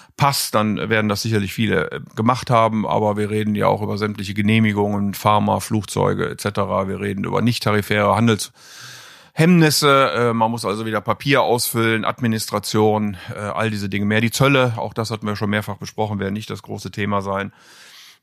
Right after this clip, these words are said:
Aber, äh, es wäre schon, äh, richtig, wenn man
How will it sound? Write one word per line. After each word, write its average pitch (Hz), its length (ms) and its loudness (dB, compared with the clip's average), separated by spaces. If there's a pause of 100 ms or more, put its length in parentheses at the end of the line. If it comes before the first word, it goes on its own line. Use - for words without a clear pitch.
(100)
Aber, 127 520 4
äh, 117 200 2
es 113 200 -4
wäre 113 240 4
schon, 120 460 4
äh, 90 100 -4 (200)
richtig, 117 540 0
wenn 107 160 2
man 104 480 -2